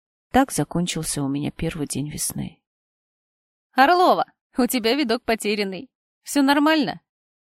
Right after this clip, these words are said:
Рыжий пристально следил за моим настроением и улавливал малейшие изменения. «Платон, ты случайно не моя бабушка? Это её фишка — настроение внучки отслеживать». «Теперь я ещё и бабушкой стал»,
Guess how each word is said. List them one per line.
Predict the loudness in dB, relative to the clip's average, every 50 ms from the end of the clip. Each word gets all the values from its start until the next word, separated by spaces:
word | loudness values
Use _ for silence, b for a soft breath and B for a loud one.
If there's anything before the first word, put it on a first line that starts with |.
| _ _
Рыжий | 2 2 2 2 2 -2 0
пристально | 2 2 2 2 0 -2 -2 -2 0 -2
следил | -4 -4 -6 -6 -4 -2 -2 -2 0
за | 0 -2
моим | -2 0 0 0 2 0
настроением | 0 -2 -2 -2 -2 0 0 -2 -2 -4 -4 -4 -4 -2 -2
и | -4
улавливал | -4 -2 -2 -4 -2 -2 -2 -4 -4 -4
малейшие | -4 -4 -4 -4 -4 -4 -4 -4 -4 -4 -4 -4
изменения. | -4 -4 -4 -4 -4 -4 -6 -6 -6 -6 -8 -10 -12 _ _ _ _ _ _ _ _ _
«Платон, | 0 0 0 2 2 0 0 0
ты | -2 -6
случайно | -4 -2 -4 -2 -2 0 0 2 2 2
не | 0 0 0
моя | 0 0 0 0 0
бабушка? | 0 -2 -2 -2 -4 -6 -6 -6 -6 -10 -10 -10 -12 _ _ _ _
Это | 0 4 6
её | 6 6 6 6 4 2
фишка — | 0 -2 -4 -4 -4 -4 -4 -4 -6 -6 -6 _ _ _
настроение | -2 -2 0 0 0 0 0 0 0 0 -2
внучки | -2 -2 -2 -2 -2 -4 -4 -4
отслеживать». | -4 -4 -6 -6 -6 -4 -4 -4 -4 -6 -8 -10 -12 -16 _ _ _ _ _ _ _ _ _ _ _ _ _
«Теперь | 0 0 2 2 0 0 0
я | 0 -2 -2
ещё | -2 -2 0 0 0
и | 0
бабушкой | 2 4 6 6 6 4 2 -4 -4 -4 -6 -4 -4
стал», | -6 0 2 4 4 4 2